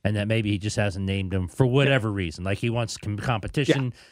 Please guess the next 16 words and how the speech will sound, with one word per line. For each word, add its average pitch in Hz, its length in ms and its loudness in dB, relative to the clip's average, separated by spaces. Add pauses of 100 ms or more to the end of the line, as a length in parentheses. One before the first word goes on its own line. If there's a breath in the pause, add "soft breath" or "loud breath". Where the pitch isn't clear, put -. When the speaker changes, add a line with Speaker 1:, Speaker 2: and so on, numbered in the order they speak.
(140 loud breath)
Speaker 1:
It's 104 140 -2
four 131 260 2
weeks 120 240 -2
away. 120 320 0
He 117 100 0
doesn't 110 200 -2
want 113 180 -4
these 104 160 -2
kids, 107 420 -2
the 110 200 -2
other 117 140 -2
two, 120 280 -2
to, 110 60 -2
like, 101 240 -4
give 101 200 -2
up. 135 320 0